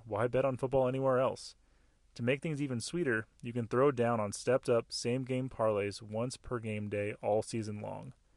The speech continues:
Download the DraftKings Sportsbook app now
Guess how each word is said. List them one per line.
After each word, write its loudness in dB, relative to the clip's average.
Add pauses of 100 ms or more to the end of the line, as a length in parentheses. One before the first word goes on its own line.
(580)
Download 4
the -4
DraftKings 0
Sportsbook -2
app 0
now -2